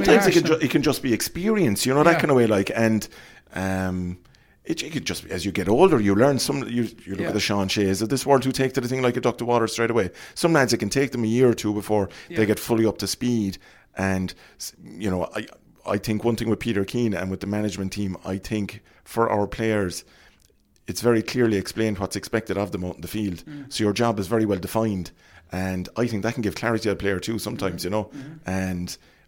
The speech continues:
Speaker 1: I think Jack could be somebody who's benefiting from that.
Speaker 2: Yeah,
Speaker 1: Mm.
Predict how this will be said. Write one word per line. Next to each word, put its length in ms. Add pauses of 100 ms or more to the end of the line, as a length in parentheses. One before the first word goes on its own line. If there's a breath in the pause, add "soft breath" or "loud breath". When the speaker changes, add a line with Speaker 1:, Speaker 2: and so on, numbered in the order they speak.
(100)
Speaker 1:
I 60
think 200
Jack 220
could 100
be 100
somebody 260
who's 100
benefiting 460
from 140
that. 200 (580)
Speaker 2:
Yeah, 200
Speaker 1:
Mm. 80